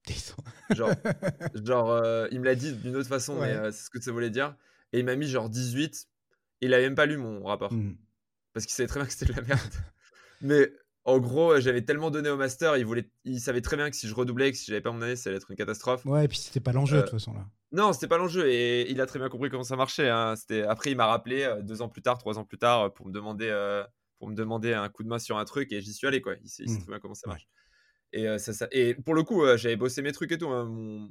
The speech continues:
Speaker 2: peut-être que mon mémoire, il valait treize, quoi. Il valait pas,
Speaker 1: Bon, c'est pas mal.
Speaker 2: ou
Speaker 1: Ça,
Speaker 2: douze,
Speaker 1: ça
Speaker 2: hein, je m'étais
Speaker 1: passe,
Speaker 2: pas
Speaker 1: hein,
Speaker 2: foutu.
Speaker 1: ça passe, ça suffit.
Speaker 2: Oui, oui, ça passe. Mais lui, en tout cas, il m'a mis une bonne note pour dire, euh, il savait très bien que dans les, dans les matières, j'étais pas sûr que j'ai des très, très bonnes notes. Et, euh, bref, ou, ou peut-être que non, hein, peut-être que ça méritait vraiment dix-huit, mais j'ai un tout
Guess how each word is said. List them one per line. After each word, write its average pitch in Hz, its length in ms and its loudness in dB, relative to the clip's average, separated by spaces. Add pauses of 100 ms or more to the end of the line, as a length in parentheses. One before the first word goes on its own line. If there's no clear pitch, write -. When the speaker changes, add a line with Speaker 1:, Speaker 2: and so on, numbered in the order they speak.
(120)
Speaker 2:
peut-être 131 180 -2
que - 80 -8
mon 110 120 -6
mémoire, 120 300 0
il 104 60 -2
valait 101 200 -2
treize, 123 260 -2
quoi. - 180 -10 (240)
Il 92 80 -20
valait 95 200 -6
pas, 101 340 -2 (160)
Speaker 1:
Bon, 85 180 -12
c'est - 160 -20
pas 120 100 -10
mal. 104 200 -10
Speaker 2:
ou 120 80 -2
Speaker 1:
Ça, - 80 2
Speaker 2:
douze, 214 140 0
Speaker 1:
ça - 60 4
Speaker 2:
hein, - 40 2
je - 80 2
m'étais 320 80 6
Speaker 1:
passe, - 60 -4
Speaker 2:
pas 185 80 4
Speaker 1:
hein, 165 80 6
Speaker 2:
foutu. 208 160 -4
Speaker 1:
ça 143 160 -6
passe, - 320 -14
ça - 160 -10
suffit. - 320 -14 (640)
Speaker 2:
Oui, 175 120 4
oui, 185 80 4
ça 151 120 4
passe. 131 200 2
Mais 143 80 2
lui, 175 100 2
en 165 80 0
tout 120 80 -8
cas, 180 80 4
il 160 80 4
m'a 135 80 0
mis 127 60 -2
une 127 100 -2
bonne 139 140 4
note 175 180 2
pour 120 140 -2
dire, 156 160 4
euh, 120 240 4
il 117 40 -2
savait 127 200 0
très 151 160 -2
bien 170 80 2
que 147 60 -4
dans 131 60 0
les, 120 240 0
dans 117 100 -6
les 117 80 -6
matières, 123 280 -2
j'étais 117 300 -8
pas 202 100 -2
sûr 175 160 -2
que 123 60 -6
j'ai 131 80 0
des 123 80 0
très, - 160 -4
très 156 160 -6
bonnes 131 160 -4
notes. 123 260 -14 (640)
Et, 147 60 2
euh, 135 400 6
bref, 139 320 4 (120)
ou, 143 360 -2
ou 170 100 -2
peut-être 202 240 4
que - 80 -4
non, 196 260 2
hein, 135 80 -2
peut-être 127 180 -10
que 139 60 -6
ça 131 120 -4
méritait 123 260 0
vraiment 135 200 -2
dix-huit, 135 260 -8
mais 110 100 -8
j'ai 107 80 -8
un 110 80 -10
tout - 100 -18